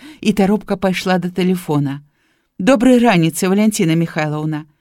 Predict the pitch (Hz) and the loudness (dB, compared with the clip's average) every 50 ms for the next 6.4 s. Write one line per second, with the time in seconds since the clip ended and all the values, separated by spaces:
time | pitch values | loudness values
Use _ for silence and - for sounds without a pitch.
0 | _ _ _ _ - 220 240 240 240 262 247 247 214 208 190 190 185 185 185 190 | _ _ _ _ 0 2 2 4 4 2 2 4 4 4 4 4 4 4 2 2
1 | 208 220 220 220 208 185 185 175 165 165 - 170 160 165 165 160 160 165 - _ | 2 2 2 2 2 2 2 2 2 0 -2 -2 -4 -4 -4 -6 -8 -10 -14 _
2 | _ _ _ _ _ - - 180 233 269 269 - - 247 220 233 208 240 262 254 | _ _ _ _ _ -6 0 2 4 4 4 2 2 2 2 4 4 4 4 4
3 | 240 247 214 196 196 196 185 208 202 - 202 190 190 196 208 220 254 262 247 208 | 2 2 0 2 2 2 2 0 -2 0 0 0 2 2 2 2 2 2 2 2
4 | 185 190 190 208 208 202 - 190 190 180 - 233 233 226 240 226 214 - - 202 | 2 2 2 2 0 2 0 -2 -2 -2 0 0 2 2 2 0 0 0 0 2
5 | 202 202 196 190 180 185 214 240 233 - - - 240 226 226 226 233 233 233 190 | 2 2 2 2 2 2 2 0 0 0 0 2 4 4 6 6 4 4 2 2
6 | 165 170 170 165 165 165 160 - | 0 0 0 -2 -2 -6 -12 -12